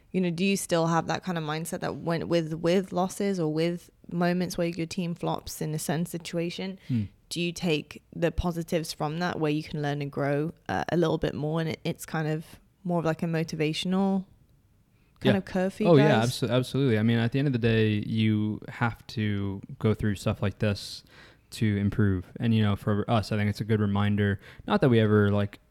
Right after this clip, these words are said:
Speaker 2: overlooked S S G, 'cause I think in our minds it's been, you know, Optic, us, S S G, top three, implement who goes where on what day.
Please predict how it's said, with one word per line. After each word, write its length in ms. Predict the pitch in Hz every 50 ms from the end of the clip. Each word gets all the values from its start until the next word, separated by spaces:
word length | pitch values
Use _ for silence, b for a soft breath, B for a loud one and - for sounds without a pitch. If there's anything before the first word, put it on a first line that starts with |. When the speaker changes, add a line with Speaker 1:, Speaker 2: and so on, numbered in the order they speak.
| _ _ _ _ _ -
Speaker 2:
overlooked 540 | 120 117 107 104 101 98 110 107 - - -
S 180 | 101 - -
S 100 | 104 92 -
G, 200 | - - 104 98
'cause 80 | 95 101
I 80 | 104
think 140 | 98 101 98
in 280 | 98 95 - - - 120
our 140 | 113 110 104
minds 300 | 101 98 95 95 95 107
it's 120 | - -
been, 420 | - - 101 98 98 98 98 101 107 -
you 100 | 113 117
know, 120 | 104 95 95
Optic, 440 | 98 101 95 - - 104 98 - -
us, 260 | 98 95 98 - -
S 160 | 107 98 -
S 120 | 104 95
G, 260 | - - - 104 101 95
top 260 | - - 101 95 -
three, 420 | - 110 104 104 104 101 101 101 - _ _ _ _ - -
implement 640 | 123 107 - 104 104 101 98 98 - - - - - - - 107 98
who 140 | 107 107 101
goes 300 | 104 104 98 101 104 110
where 260 | 107 101 101 101 98
on 160 | 95 98 101
what 200 | 107 107 107 107
day. 340 | 107 110 107 104 101 98 98